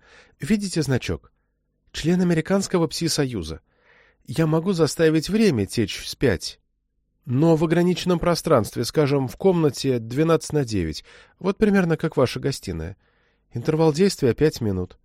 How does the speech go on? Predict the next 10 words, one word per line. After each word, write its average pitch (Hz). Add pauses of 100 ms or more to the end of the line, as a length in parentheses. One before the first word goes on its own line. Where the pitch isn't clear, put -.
(1200)
Она 127
улыбнулась, 143
и 117
Чак 147
вновь 143
посмотрел 123
на 113
ее 101
ровные 104
зубки. -